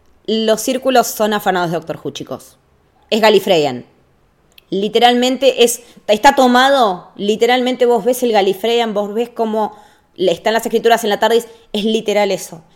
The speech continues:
Y me parece que está buenísimo que la ciencia ficción se retroalimente de esa manera.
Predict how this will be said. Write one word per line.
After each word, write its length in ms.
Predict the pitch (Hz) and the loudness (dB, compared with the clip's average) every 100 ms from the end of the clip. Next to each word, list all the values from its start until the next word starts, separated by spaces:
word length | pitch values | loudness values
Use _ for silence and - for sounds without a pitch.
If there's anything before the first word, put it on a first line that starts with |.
| _ | _
Y 120 | 196 | -6
me 100 | 202 | -4
parece 240 | 208 233 | -4 -4
que 80 | 269 | -8
está 220 | 247 - | -8 -2
buenísimo 1040 | 233 240 220 240 - 277 269 247 185 - _ _ _ _ _ - | 0 2 0 -4 -4 -2 -2 -2 -6 -12 _ _ _ _ _ 0
que 100 | 202 | 2
la 120 | 190 | 2
ciencia 340 | - 214 233 | -2 -6 -6
ficción 480 | 226 208 - 214 220 | -8 -10 -6 -4 -4
se 120 | 220 | -6
retroalimente 720 | 208 208 196 190 190 202 202 | -4 -2 0 -2 -2 -4 -4
de 80 | 202 | -4
esa 180 | 190 190 | -4 -8
manera. 440 | 180 175 156 - | -8 -10 -12 -18